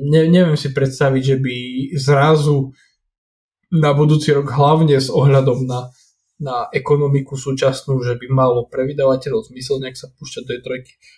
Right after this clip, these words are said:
Tak môžem sa mýliť, takže uvidíme, jak to bude teraz, lebo zabudol s-, ne, zabudol som, nechcel som to dodávať, tak dodám to teraz.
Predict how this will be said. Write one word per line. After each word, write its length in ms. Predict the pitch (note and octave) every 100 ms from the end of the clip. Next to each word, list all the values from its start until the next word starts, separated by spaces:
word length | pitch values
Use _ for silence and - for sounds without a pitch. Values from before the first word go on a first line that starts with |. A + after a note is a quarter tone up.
| _ _ -
Tak 160 | D#4+
môžem 320 | G3+ C3+ D3+
sa 160 | D3 -
mýliť, 320 | C#3+ C#3+ C3+
takže 420 | C3 C3 C3+ B2+ - - - _ _ -
uvidíme, 320 | E3 F3 F#3+
jak 160 | C#3 -
to 80 |
bude 180 | D3+ D#3 D3+
teraz, 240 | D#3 C#3+
lebo 400 | D3+ D3+ D#3+ - _ A3
zabudol 560 | G3+ D3+ D#3 E3+ E3+
s-, 240 | D3+ - -
ne, 240 | E3 D#3
zabudol 400 | D3 D3 D3 D#3
som, 240 | D3 D#3+ E3
nechcel 320 | D#3+ - D3
som 160 | C#3
to 80 | C3+
dodávať, 460 | C#3 C#3 C#3 D3+ D#3+
tak 80 | C3
dodám 320 | C3+ C3+ C3
to 80 | B2+
teraz. 480 | C#3+ C#3+ D3 -